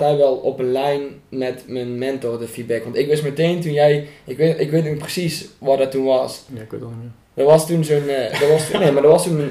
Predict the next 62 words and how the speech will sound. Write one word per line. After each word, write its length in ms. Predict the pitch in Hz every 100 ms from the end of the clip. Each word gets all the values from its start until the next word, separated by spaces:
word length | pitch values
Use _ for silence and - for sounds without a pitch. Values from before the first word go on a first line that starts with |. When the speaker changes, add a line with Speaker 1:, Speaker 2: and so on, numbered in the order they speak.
| 135
Speaker 1:
was, 260 | 139 143
er 100 | -
was 140 | 147 151
in 80 | 160
de 60 | -
eerste 300 | 190 190 170
weken, 240 | 185 156
dat 100 | 139
was 100 | 151
dus 120 | 156
ook 100 | 151
net 180 | 151 147
vol 240 | 170 165
wat 100 | 131
ik 80 | 127
aanhaalde. 420 | 165 151 113 104
Er 60 | 113
was 160 | 127 151
meteen 340 | 135 135 151
van, 240 | 135 127 127
eh, 300 | 123 120 120 120 _ _ _ _ _ _
hoe, 200 | - 151
ja, 360 | 147 127 127 - _
hoe, 100 | - 131
wat 140 | 127
vond 120 | 143
je 60 | 147
ervan? 280 | 135 131 135
Ik 60 | 135
zeg 120 | -
van, 100 | 135
ja, 340 | 135 123 - -
ik, 420 | - - - - _ _ _ _ _ _ _
ik 120 | 143
had 140 | 135
net 220 | 143 151 151
iets, 280 | 160 - -
ik 120 | -
had 140 | 156
gewoon 200 | 151 147
iets 140 | 165 160
strakker 360 | - 147 151
moeten 180 | 143 123
zijn 220 | 120 117
tegen 160 | 107 117
de 60 | 110
kinderen. 420 | 120 113 110 113
Want 140 | 113
als 140 | 120 123
ik 60 |
het 100 | 127
nu, 460 | 131 151 170 170 - - _ _
als 140 | 127 131
ik 60 |
nu 180 | 139 156
al 140 | 147
een 100 | 135
beetje 360 | 127 139 151 -
los 180 | 151 160
ga 100 | 135
laten, 400 | 120 113 - 127
dan 380 | 127 127 131